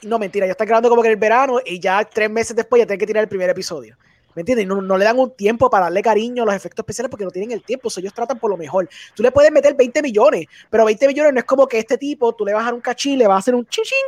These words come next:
le vas a meter veinte millones en la espalda de él y él automáticamente te va a hacer mejores espe-, efectos especiales porque es que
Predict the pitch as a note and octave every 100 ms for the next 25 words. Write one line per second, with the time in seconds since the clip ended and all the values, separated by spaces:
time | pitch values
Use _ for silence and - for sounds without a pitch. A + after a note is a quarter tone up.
0 | B4+ A#3 G3+ A#3 B3 A3 G#3+ B3 B3+ C4
1 | C4 - B3+ C4 C4+ C#4+ A#3+ - G3 G3+
2 | A3+ A3 G#3 A3 A#3 B3+ A#3 F#3+ A3+ G3
3 | F3+ - G#3 - G3+ - G#3+ G#3 A#3 C#4+
4 | F#3+ - A3